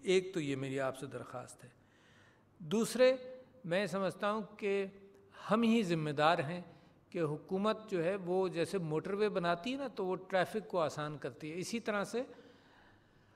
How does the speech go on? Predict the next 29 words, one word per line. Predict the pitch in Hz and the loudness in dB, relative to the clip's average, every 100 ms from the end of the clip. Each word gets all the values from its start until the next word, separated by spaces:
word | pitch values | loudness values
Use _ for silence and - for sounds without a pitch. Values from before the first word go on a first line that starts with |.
| _ _ - | _ _ -4
अपने | 180 - 208 220 214 - | -4 -2 -2 -2 -4 -4
कवानीन | 165 165 165 180 214 | 0 2 2 0 0
के | 196 185 | -2 -2
ज़रिए | 175 180 185 | 0 0 0
एक | 180 165 | 0 -2
मोटरवे | 156 185 185 190 | -4 -2 0 0
बनाती | 160 147 139 - 165 | 0 0 -2 -2 -4
है | |
जिसके | 160 147 - 143 | -2 -4 -4 0
ज़रिए | 143 156 | 0 2
आप | 151 139 | 2 2
एक्सपोर्ट | 147 - - 156 120 | -2 -6 -4 -2 -2
भी | 123 | -6
करते | - 127 - | -12 -14 -16
हैं, | 127 - | -16 -10
जिसके | 135 147 180 | -8 -6 -4
ज़रिए | 147 156 160 156 | -2 0 2 2
आप | 139 160 - - - - | 2 -2 -10 -20 -18 -6
प्रोड्यूस | 160 160 156 - | -4 -2 -2 -4
करते | 139 - 135 | -10 -10 -12
हैं, | 131 | -10
जिसके | 143 - 156 | -10 -8 -4
ज़रिए | 147 147 147 | -2 0 0
आप | 139 - - | -2 -4 0
टैक्स | 160 151 - | 2 0 -6
देते | 127 120 120 | -12 -12 -16
हैं। | 117 - _ _ - | -18 -20 _ _ -8
तो | 165 | -8
वो | 165 240 | 0 4